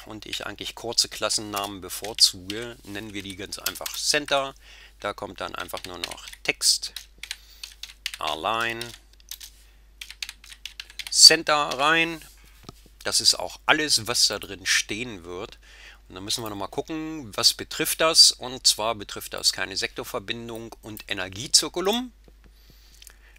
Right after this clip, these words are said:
So, keine Sen-, äh, keine Sektorverbindung. Die bekommt noch die Klasse Center mit dazu. Ihr seht schon, jetzt stehen da schon drei Stück drin. Lässt sich aber manchmal nicht vermeiden. Besonders bei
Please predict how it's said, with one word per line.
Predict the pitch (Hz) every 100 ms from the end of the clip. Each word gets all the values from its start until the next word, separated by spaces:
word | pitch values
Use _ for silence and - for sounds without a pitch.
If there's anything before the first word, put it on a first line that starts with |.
| -
So, | 101 87 -
keine | 131 135 120
Sen-, | 110 139 151 156
äh, | - 117
keine | 107 120 110
Sektorverbindung. | 151 - 175 185 185 196 190 196 185 -
Die | 160
bekommt | 135 127 131 123 -
noch | 113 117 - - - - - - - -
die | 107
Klasse | - - 107 87 82
Center | - 143 180 180
mit | 175 170
dazu. | 165 - - 214
Ihr | 175 110
seht | 107 135
schon, | - 98
jetzt | 95 -
stehen | - 120 123
da | 104
schon | - 92
drei | 87 - 110 127 120
Stück | - - 113 - -
drin. | 107 90 110 110 151 127
Lässt | 95 123 -
sich | 123 123 -
aber | 104 98
manchmal | 92 - 113 101
nicht | 120 -
vermeiden. | - 113 110 123 95 104 147 - - - - - - - - - - -
Besonders | 104 117 123 123 117 - -
bei | 117 95 98 120 131 135